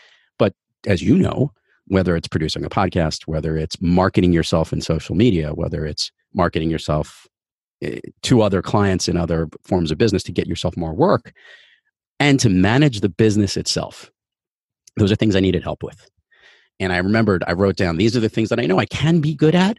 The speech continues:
but I'm not as good as others." And that's simple analysis for a company. And it doesn't matter how big you are. This is really interesting. Even the biggest companies try to take on too much themselves,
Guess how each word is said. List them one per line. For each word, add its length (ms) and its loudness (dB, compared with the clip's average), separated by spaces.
but 140 0
I'm 200 0
not 200 -2
as 260 2
good 340 -2
as 240 -2
others." 480 -8
And 380 -2
that's 320 -2
simple 500 0
analysis 560 -2
for 420 -2
a 60 -8
company. 380 -2
And 100 -2
it 60 -4
doesn't 220 0
matter 140 0
how 140 0
big 240 -2
you 220 -6
are. 220 -10
This 180 -2
is 100 -4
really 240 4
interesting. 380 -2
Even 240 0
the 80 2
biggest 420 2
companies 500 -6
try 340 0
to 80 0
take 260 0
on 200 0
too 220 0
much 260 0
themselves, 580 -4